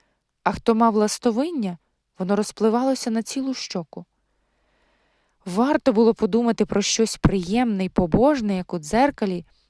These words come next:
з'являлася бридка гримаса. Троль аж заходився з реготу. Він дуже пишався своєю нечуваною вигадкою. Всі учні троля, а в нього була своя школа, скрізь розповідали про те дивовижне дзеркало.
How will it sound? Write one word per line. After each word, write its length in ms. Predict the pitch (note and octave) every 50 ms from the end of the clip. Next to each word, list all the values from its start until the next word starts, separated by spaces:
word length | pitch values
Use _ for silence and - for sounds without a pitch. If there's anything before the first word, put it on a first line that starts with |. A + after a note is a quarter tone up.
| _ _ -
з'являлася 680 | F#3+ F#3 - F#3+ F3 E3+ G3 G#3+ A3+ G#3+ G#3 - G#3
бридка 360 | F3+ F3+ F#3 F3 - - G3 G3
гримаса. 640 | F3 E3+ F#3+ F#3 E3+ D#3+ D#3 D#3 C#3+ - - - - _ _ _ _ _ _ _ _ _ _ _
Троль 260 | _ - F#3+ F#3 F#3 F3+
аж 140 | F3 F3
заходився 720 | E3+ D#3 F3 F3 - - - F3 D#3+ D3+ D#3+ D3+ - - E3
з 60 | D#3
реготу. 500 | D#3+ E3 E3 D#3+ D3+ D#3 - - F#3 F3 _ _ _ _ _ _ _ _ _ -
Він 140 | F#3 F3
дуже 280 | F3 B3+ C#4+ C#4+ A3+ A#3+
пишався 540 | - - G#3 - - G#3 F#3+ F3 - - F#3+
своєю 400 | - - - G3+ G3 F#3+ F#3 F3+
нечуваною 640 | F#3 G3 - - - G#3 F3 F3 F3 F3+ F#3 F#3 F3
вигадкою. 640 | F3 F#3+ F3 D3+ D#3+ D#3 - - E3+ D#3 D#3 D#3+ - _ _ _ _ _ _ _ _ _
Всі 260 | _ - - - G#3 A3+
учні 360 | A#3+ A#3 - - - G3+ F#3
троля, 500 | - - A3+ B3+ D4+ D#4+ B3+ F3+ - - - _ _
а 80 | F3+
в 60 | F#3
нього 240 | F#3 F#3+ F#3+ F#3+ F#3+
була 220 | F3+ F#3+ F#3 F#3 F3+
своя 420 | - - - G3 G3+ F3+ F3 E3
школа, 520 | - - - - - F#3 E3 D3+ D3+ D#3 - _ _ _ _ _ _ _ _
скрізь 520 | _ - - - - A3 B3 C#4+ D4+ B3+ G#3+
розповідали 640 | G3 G3+ - - - F#3 G3 F3+ F#3 G#3 A3 G#3 F#3
про 180 | - - F#3
те 160 | E3+ - G3 F#3
дивовижне 540 | F3+ F3+ F3 F3 F3+ G3+ F#3+ E3+ F3 G3
дзеркало. 560 | F#3 D#3+ F3+ F3 D#3+ D#3+ - - E3 D#3+ D#3+